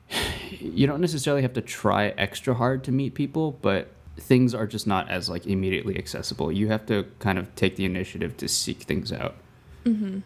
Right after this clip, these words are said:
Speaker 1: All of that made for a really overwhelming and kind of lonely experience that I realize in hindsight is quite similar to a lot of people's experiences at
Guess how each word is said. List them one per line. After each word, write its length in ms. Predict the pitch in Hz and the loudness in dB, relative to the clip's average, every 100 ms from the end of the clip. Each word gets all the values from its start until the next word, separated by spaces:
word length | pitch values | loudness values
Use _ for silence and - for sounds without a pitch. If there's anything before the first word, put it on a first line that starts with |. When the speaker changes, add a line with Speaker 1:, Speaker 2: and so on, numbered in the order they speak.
| - - - | -12 -20 0
Speaker 1:
All 220 | 120 160 | 4 4
of 100 | 139 107 | 4 2
that 260 | 101 92 | 0 0
made 200 | 98 107 | 0 0
for 140 | - 104 | 0 0
a 40 | |
really 320 | 95 98 98 - | 2 0 0 0
overwhelming 600 | 101 98 95 98 98 98 | 0 0 -2 0 0 -2
and 120 | - | -2
kind 160 | 90 | -2
of 100 | 82 | -2
lonely 360 | 69 92 90 87 | -2 -2 0 -2
experience 840 | 85 - 85 73 71 71 - - - - - - | -4 -4 -4 -2 -4 -4 -4 -4 -8 -18 -20 -2
that 220 | 98 - | 0 0
I 240 | - 95 95 | 0 0 0
realize 400 | 95 101 107 98 | 0 2 2 -2
in 80 | 95 | -4
hindsight 540 | 95 92 - 87 87 | -2 -2 -2 -4 -2
is 280 | 104 - - - - _ - | -2 -2 -4 -12 -20 _ -20
quite 280 | - 143 175 | -4 0 0
similar 340 | - 160 143 123 | 0 0 2 0
to 180 | 120 104 | 0 0
a 20 | |
lot 420 | 95 95 95 - | -2 -2 -4 -2
of 260 | - 87 - | -2 -4 -6
people's 380 | - - 62 127 | -12 -4 -4 -4
experiences 720 | - - 85 62 - 65 - | -6 -2 0 0 -4 -6 -6
at 140 | - | -6